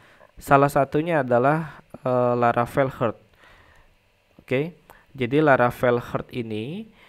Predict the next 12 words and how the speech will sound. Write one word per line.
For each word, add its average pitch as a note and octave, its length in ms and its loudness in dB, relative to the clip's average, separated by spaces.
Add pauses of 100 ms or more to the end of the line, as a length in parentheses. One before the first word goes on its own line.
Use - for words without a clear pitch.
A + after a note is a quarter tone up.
(520)
kalau B2+ 240 0
teman-teman C3+ 560 -6
nanti A#2 800 -6 (640)
nggak A#2 160 4
suka C#3 480 -2
untuk - 320 -10
install A#2+ 320 -2
satu-satu C3 560 -8
seperti A#2+ 320 -6
install A#2 320 -4
Composer, C3 880 -2
install, A2+ 800 0